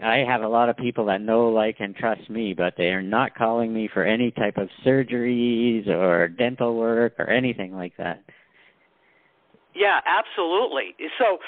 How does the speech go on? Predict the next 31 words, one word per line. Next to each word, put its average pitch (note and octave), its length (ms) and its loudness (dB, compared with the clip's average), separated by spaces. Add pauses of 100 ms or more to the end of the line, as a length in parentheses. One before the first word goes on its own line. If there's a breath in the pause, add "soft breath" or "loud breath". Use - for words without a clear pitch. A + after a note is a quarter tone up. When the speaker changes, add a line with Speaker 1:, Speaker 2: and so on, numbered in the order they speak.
(320 loud breath)
Speaker 2:
what A3 160 2
is C4+ 140 0
a C4+ 60 2
blog? A#3 420 2 (240)
A F#3 80 -4
blog A3+ 400 0
is C4+ 140 -4
a C4 60 -12 (140)
tool. F3 360 0
It's A#3 200 -4
like, D4+ 160 0 (100)
think F#4 220 -2
of F4+ 80 -2
it D#4+ 140 -2
like F#3 180 -4
a E3 40 -2
magazine. B2+ 800 -6 (120)
It's F3+ 200 -2
a G#3+ 60 6
way G#3 360 0
for A#3 100 -6
you G3 240 -10
to E3+ 240 -4
write C3 360 0 (480 loud breath)
in-depth A#3+ 580 0 (120)
articles F#3 640 0 (200)
that D#3+ 260 2 (380)
talk - 280 -4
to - 40 -10
one D3 440 -2
person F3+ 580 -4